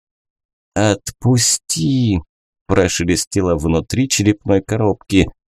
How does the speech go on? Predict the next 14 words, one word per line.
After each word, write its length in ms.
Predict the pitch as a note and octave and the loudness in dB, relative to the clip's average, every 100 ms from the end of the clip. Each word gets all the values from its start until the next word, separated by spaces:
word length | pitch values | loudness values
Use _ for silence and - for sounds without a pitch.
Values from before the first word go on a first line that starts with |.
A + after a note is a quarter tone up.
| _ _ _ - | _ _ _ -8
"Погибнешь!" 1500 | F2 G2 G#2 A2 D3+ D#3 D3 - D3 C3+ A2 - - - - _ _ _ _ _ _ _ _ _ _ | -2 -2 -2 -4 -2 0 -2 -2 0 0 0 -2 -4 -4 -6 _ _ _ _ _ _ _ _ _ _
Бригадир 720 | - G#2 A2 C3 D3 G#3+ F3+ | -6 -4 -2 -2 -4 -2 -2
схватился 920 | - - G2+ G#2+ - G#2+ F#2+ - F2+ | -2 -2 -2 -2 -2 -2 -2 -2 -2
за 220 | D2+ F2 | -2 -2
голову, 680 | D#2 F2 C#3 D3+ C3+ B2+ A#2 - - | -4 -4 -2 0 0 -2 -4 -8 -6
сжал 580 | D#2 D#2 - G#2 F2 D2+ | -4 -2 -2 0 0 -2
виски. 720 | D2+ C#2+ - - C3 D3 A2+ _ _ _ _ - | -2 -2 -4 -4 -2 -2 -4 _ _ _ _ -4
Ночи 680 | G2 A2+ D#3+ A3 - - D#3+ | 0 2 0 -2 -4 -2 0
больше 720 | C#3+ F2 F#2+ C3+ A#2 - B2 | 0 -2 0 0 0 -2 -2
не 420 | A#2 A2 G#2+ A2+ F#2+ | 0 0 0 0 -2
было. 440 | F2 D#2+ D2+ D2+ _ _ - | -2 -2 -2 -6 _ _ 0
Исчезло 640 | G#2 - - D#3+ C#3 F2 D#2+ | 2 2 -2 -2 0 -2 -2
чувство 540 | - E2+ - E2+ D#2+ | -2 -4 -2 0 0
опасности, 840 | - - C3+ - A2+ A2 - A2 | -2 -2 0 0 -2 -2 0 -2